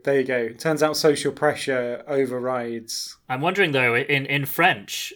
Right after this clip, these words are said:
Speaker 2: could it be a gif?
Speaker 1: A gif? I don't know. Is this racist?
Speaker 2: Maybe.
Speaker 1: Any French listeners, get in touch and let us know whether A, you pronounce it gif,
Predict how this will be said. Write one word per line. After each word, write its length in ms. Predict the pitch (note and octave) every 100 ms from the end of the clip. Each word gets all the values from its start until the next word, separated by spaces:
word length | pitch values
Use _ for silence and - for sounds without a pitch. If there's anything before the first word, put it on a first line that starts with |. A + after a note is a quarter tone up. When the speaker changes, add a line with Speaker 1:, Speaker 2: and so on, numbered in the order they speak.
| -
Speaker 2:
could 100 | C#3+
it 100 | B2+
be 140 | B2
a 100 | G#2+
gif? 520 | F2+ A2 E3+ - - -
Speaker 1:
A 100 | C3+
gif? 600 | B2 A#2+ D#3+ D3 - - - -
I 120 | C3
don't 140 | C3
know. 140 | B2 B2
Is 160 | D3 C#3+
this 160 | C#3+
racist? 640 | C#3+ C#3 - F3 E3+ - _
Speaker 2:
Maybe. 460 | G#2 A2 G#2+ F2+ F2+ _ _
Speaker 1:
Any 160 | E3+ E3
French 320 | F3+ D3+ -
listeners, 460 | C#3+ B2+ A2+ G#2+
get 160 | - D3
in 80 | C3+
touch 320 | D3 C#3 -
and 60 | B2+
let 100 | B2+
us 100 | C#3
know 260 | B2+ B2 A#2
whether 380 | C3+ B2+ C3 B2
A, 140 | C#3+
you 140 | C3+ C3
pronounce 460 | C#3 C3+ C3 B2+
it 180 | B2+ A#2
gif, 500 | A#2+ G#2 C3 A2 -